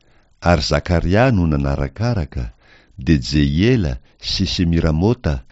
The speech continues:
sy Jehiela sy Matitia sy Eliaba sy Benaia sy Obededoma, ary Jehiela no nitendry ny valihy sy ny lokanga.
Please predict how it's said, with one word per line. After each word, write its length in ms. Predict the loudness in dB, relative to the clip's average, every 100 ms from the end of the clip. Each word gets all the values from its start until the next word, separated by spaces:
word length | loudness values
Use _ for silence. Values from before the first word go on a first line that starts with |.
| _
sy 220 | -10 -6 -4
Jehiela 840 | -2 -4 -2 0 0 0 -2 -4 _ _ _ -14
sy 220 | -4 0
Matitia 760 | 0 -2 -6 -6 -4 -2 -4 -8 _ _ _
sy 380 | -16 -6 0 0
Eliaba 640 | 0 -2 -2 -2 -2 -4 -6 -14 -20
sy 200 | -12 -6 -4
Benaia 680 | 0 0 0 -2 -2 -2 -2 -6 _ _ _
sy 260 | -10 0 0
Obededoma, 960 | 0 -4 -4 -4 -2 0 0 -2 -4 -8 _ _ -4
ary 220 | -2 -2
Jehiela 720 | -4 -4 -2 0 0 0 0
no 160 | 2 2
nitendry 480 | 0 0 -2 0 -4
ny 80 | -6 -6
valihy 320 | -6 -4 -6
sy 160 | -4 -6
ny 100 | -6
lokanga. 580 | -8 -6 -6 -6 -8